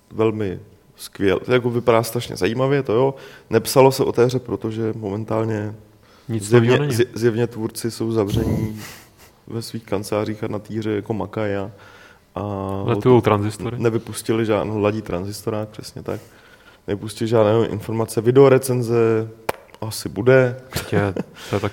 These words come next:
Speaker 1: <laughs> Textová
Speaker 2: pěkná.
Speaker 1: recenze taky bude a pokud jde o hru, která ti ukrátí čas, tak si zahraj Papers, Please.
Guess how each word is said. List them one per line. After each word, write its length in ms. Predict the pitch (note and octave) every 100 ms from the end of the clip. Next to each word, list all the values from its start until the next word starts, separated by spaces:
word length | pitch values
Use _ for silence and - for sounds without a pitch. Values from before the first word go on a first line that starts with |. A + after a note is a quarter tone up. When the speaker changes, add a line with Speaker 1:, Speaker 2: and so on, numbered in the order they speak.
| -
Speaker 1:
<laughs> 120 | _
Textová 340 | - G#2+ - C3
Speaker 2:
pěkná. 120 | A#2+
Speaker 1:
recenze 420 | A2+ - G#2+ F2
taky 300 | - A2+ C3+
bude 440 | B2 B2 B2 A#2+ -
a 220 | G2+ G2
pokud 320 | G2+ A2 G2+ A2
jde 240 | A2 A2+
o 140 | - A2
hru, 220 | A2 G#2+
která 280 | G#2+ G#2 G2+
ti 100 | -
ukrátí 420 | G2 G2+ G#2+ -
čas, 300 | - E2 F#2+
tak 240 | - -
si 140 | - F#2+
zahraj 320 | F2+ F2+ F2
Papers, 400 | - D#2 E2 F#2
Please. 280 | - -